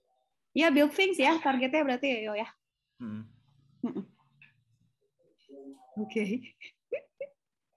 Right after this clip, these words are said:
Speaker 2: Oke, Kak.
Speaker 1: Oke, any, any questions, any more, anything,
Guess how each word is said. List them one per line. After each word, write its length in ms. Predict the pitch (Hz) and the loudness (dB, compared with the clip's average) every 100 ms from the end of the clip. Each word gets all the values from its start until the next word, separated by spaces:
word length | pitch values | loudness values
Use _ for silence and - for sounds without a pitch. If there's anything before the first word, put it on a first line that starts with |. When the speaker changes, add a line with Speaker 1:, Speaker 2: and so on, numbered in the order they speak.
| _ _ - | _ _ -8
Speaker 2:
Oke, 220 | 135 127 | -4 -2
Kak. 200 | 117 - _ _ _ _ _ _ _ 370 | 0 -2 _ _ _ _ _ _ _ -4
Speaker 1:
Oke, 300 | 392 330 311 359 - | 0 4 4 4 2
any, 180 | 302 311 | 4 4
any 280 | 311 320 320 | 4 4 4
questions, 400 | 320 302 359 370 | 2 2 -4 -2
any 160 | 302 | 0
more, 400 | 285 285 285 277 - _ _ - | 2 2 0 -2 -8 _ _ -2
anything, 520 | 269 262 311 320 | -2 0 0 -2